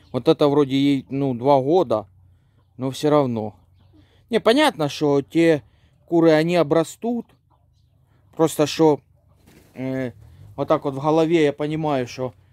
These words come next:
то есть на заводе одна единственная цель. Это деньги. Все равно, как животное там или птица. Точно так, как я всегда и говорил за свиней. На заводе кормят их,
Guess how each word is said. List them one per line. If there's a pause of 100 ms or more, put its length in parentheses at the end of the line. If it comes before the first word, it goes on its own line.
(200)
то
есть
на
заводе (1120)
одна
единственная
цель. (680)
Это
деньги. (720)
Все
равно,
как
животное
там (360)
или
птица. (340)
Точно
так,
как
я
всегда
и
говорил
за
свиней. (340)
На
заводе
кормят
их,